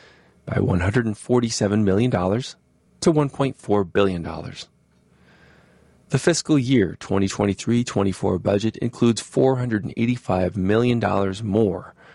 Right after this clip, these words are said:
in K through twelve education funding than in the current year, which represents a nine hundred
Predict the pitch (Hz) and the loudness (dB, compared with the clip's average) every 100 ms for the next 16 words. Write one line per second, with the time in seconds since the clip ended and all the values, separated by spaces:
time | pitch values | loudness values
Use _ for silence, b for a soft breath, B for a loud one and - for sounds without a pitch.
0 | b b b b b b - 92 117 135 | b b b b b b 0 2 2 0
1 | 98 95 - 107 - 95 90 92 - - | -2 -2 0 -2 0 0 0 -4 -6 -4
2 | 104 - 113 - 98 104 104 95 95 92 | -2 -2 -4 -4 -4 -2 -2 -2 -2 -2
3 | - 123 143 156 - - 143 135 127 - | 0 2 2 0 -2 -4 -2 -2 -4 -10
4 | _ - 110 - - _ _ _ _ _ | _ 2 2 2 -6 _ _ _ _ _
5 | _ _ _ _ _ _ _ _ _ _ | _ _ _ _ _ _ _ _ _ _
6 | _ _ _ _ _ _ - 104 - 92 | _ _ _ _ _ _ -2 -2 0 -2
7 | - 90 90 90 90 92 98 92 92 90 | 0 0 0 0 0 2 0 0 -2 0
8 | 90 | -2